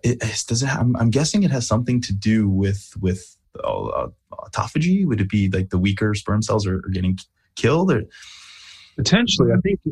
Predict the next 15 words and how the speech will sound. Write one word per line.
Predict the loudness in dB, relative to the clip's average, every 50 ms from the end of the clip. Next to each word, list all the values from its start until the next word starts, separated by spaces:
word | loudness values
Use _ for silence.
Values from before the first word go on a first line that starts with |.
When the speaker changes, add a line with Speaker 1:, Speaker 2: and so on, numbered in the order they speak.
| -6 -8 -2 0
Speaker 2:
part | 2 2 4
of | 2 2
its | 0 2 2
mechanism | 2 2 4 4 4 4 4 2 2
would | 2 2 2 2
be | 2 2 2
the | 2 0
fact | 0 0 0 0 0 0 0
that | 0 2
we're | 2
getting | 2 2 2 2 2 0 0
such, | 0 0 0 2 2 0 -2 -4 -6 _ _ _ _ -8 -4 0
um, | 0 2 2 2 0 -2 -2
pronounced | 0 0 2 2 4 4 4 2 2 0 -2 -4 -4 -2 0
vasoconstriction | 2 2 2 2 2 2 0 0 0 0 0 0 0 2 0 0 0 -2 -2 -2 0 0 -2